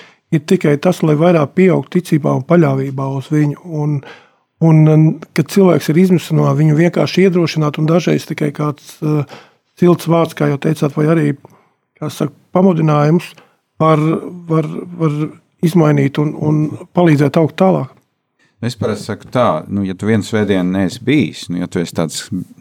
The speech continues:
Speaker 2: svētdienas nācējs, katru svētdienu nāc, tad ir ļoti grūti aiziet. Tad liekas, ka, nu, tai nākamajā svētdienā tad visi uz tevi skatīsies un rādīs pirkstiem, kur tu biji pagājušo svētdienu.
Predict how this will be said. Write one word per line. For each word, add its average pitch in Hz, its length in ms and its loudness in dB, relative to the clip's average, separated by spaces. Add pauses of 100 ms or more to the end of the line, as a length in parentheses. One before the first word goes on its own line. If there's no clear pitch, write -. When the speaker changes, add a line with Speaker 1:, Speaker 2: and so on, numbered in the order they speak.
(100)
Speaker 2:
svētdienas 85 720 0 (100)
nācējs, 87 480 0
katru - 240 -2
svētdienu 78 400 0
nāc, 80 300 -2 (640)
tad 98 140 0
ir 101 100 4
ļoti 117 200 2
grūti 135 280 2
aiziet. 80 460 -2
Tad 78 120 -12
liekas, 98 300 -2
ka, 90 100 -4
nu, 90 120 -4
tai 92 160 0
nākamajā 104 420 0
svētdienā 104 400 0
tad 92 140 -4
visi 104 240 -2
uz - 80 -18
tevi 101 160 -2
skatīsies 98 580 -4
un 98 120 0
rādīs 104 280 -2
pirkstiem, 90 400 -4
kur 92 160 -8
tu - 100 -4
biji 90 140 -2
pagājušo 92 460 -4
svētdienu. 87 420 -2